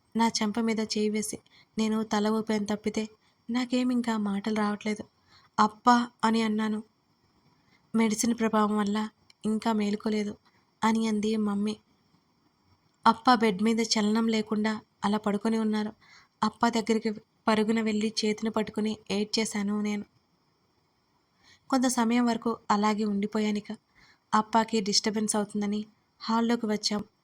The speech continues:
మమ్మీ ఒడిలో తల పెట్టుకుని పడుకున్నా. రౌద్ర వెంటనే వస్తాను అని బయటికి వెళ్ళాడు. "లిల్లీ, ఏదైనా తిన్నావా?" అని అడిగింది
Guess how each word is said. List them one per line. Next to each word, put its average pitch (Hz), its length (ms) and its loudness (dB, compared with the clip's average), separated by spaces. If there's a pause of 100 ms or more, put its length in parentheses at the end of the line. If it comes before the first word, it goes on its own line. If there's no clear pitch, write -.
(500)
మమ్మీ 233 340 4
ఒడిలో 220 320 2
తల 208 220 0
పెట్టుకుని 214 440 -2 (260)
పడుకున్నా. 208 440 0 (2500)
రౌద్ర 233 380 6
వెంటనే 220 380 2
వస్తాను 214 460 0
అని 202 220 -2 (640)
బయటికి 208 380 0
వెళ్ళాడు. 214 360 0 (840)
"లిల్లీ, 220 340 4 (600)
ఏదైనా 226 320 4
తిన్నావా?" 214 500 0 (280)
అని 214 200 2
అడిగింది 208 400 0